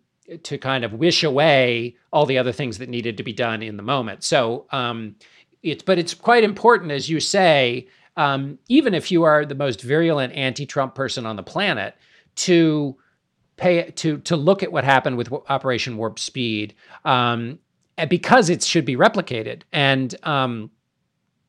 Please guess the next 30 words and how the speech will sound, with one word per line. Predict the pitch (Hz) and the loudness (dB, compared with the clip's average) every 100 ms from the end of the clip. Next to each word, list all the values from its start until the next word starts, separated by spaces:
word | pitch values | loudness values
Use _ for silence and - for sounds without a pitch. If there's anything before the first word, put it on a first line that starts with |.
| - - | -18 -6
and, | 202 160 160 | 0 0 0
and, | 185 175 165 | -2 -2 -4
and | 185 180 | -2 2
replicated | 220 180 185 156 127 | 2 2 0 0 0
both, | 147 143 - _ _ _ _ - | 0 0 -4 _ _ _ _ -20
y-, | 185 202 151 | -18 -14 -10
you | 131 | -6
know, | 117 | -4
if | 117 | 0
we | 143 | 0
have | 120 | 2
another | 120 104 | -2 -4
pandemic, | 120 117 185 156 - | -4 0 0 0 2
but | 151 | 2
also, | 147 160 165 180 156 139 131 123 - _ - | 6 6 6 6 8 8 6 0 -8 _ -2
and | 143 | 4
I, | 160 160 180 | 6 4 2
and | 160 135 | -4 -2
I | 131 139 | 2 2
haven't | 151 151 113 | 2 2 -2
studied | - 151 135 120 | 0 0 0 -2
it | 113 | -2
as | 117 107 | -4 -4
much | 127 127 | -6 -6
in | 120 | -6
this | 151 - | -6 -4
regard, | 127 123 110 104 | -4 -2 -2 0
but | 147 135 - - | 0 0 -2 -2
also | 196 202 - 190 | 4 4 4 0
just | 156 165 - | 2 -2 -2